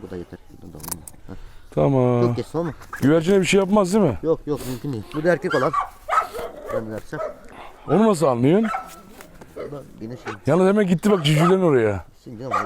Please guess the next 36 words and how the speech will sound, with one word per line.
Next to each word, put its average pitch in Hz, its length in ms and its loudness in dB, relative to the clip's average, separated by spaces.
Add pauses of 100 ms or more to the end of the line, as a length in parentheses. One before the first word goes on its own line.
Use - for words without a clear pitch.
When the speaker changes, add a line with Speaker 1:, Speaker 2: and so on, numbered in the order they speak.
(160)
Speaker 1:
yer - 220 -4
kim - 140 -14
şey - 100 -6
hayvan 98 300 -4
kendine. 90 300 -4 (760)
Speaker 2:
He. 113 560 2 (800)
Speaker 1:
Neyse, - 160 -10 (100)
bu - 40 -4
düz 156 220 -4
hareket 123 200 -8
edeceksin 147 320 -6
arkadaş. - 320 -4 (840)
Speaker 2:
Uçmasınlar. 120 600 2
Bu 175 80 4
ne 233 100 4
zamanda 214 340 2
bir 170 60 2
uzar? 165 340 4 (920)
Speaker 1:
Oo, 123 280 -8
bu, 139 40 -12 (480)
bu - 100 0
sene 180 140 -4
gider, 170 220 -2
iki 170 100 -2
sene 170 180 -4
eski 160 200 -2
dök-, 165 120 -4 (140)
döküm 151 180 -4
zamanında. 127 440 -6 (360)
Speaker 2:
He, - 160 2
daha 147 440 4
bir, 156 160 4
bir 156 140 2
bayağı 139 260 4
sürer 120 340 2
diye. 101 120 0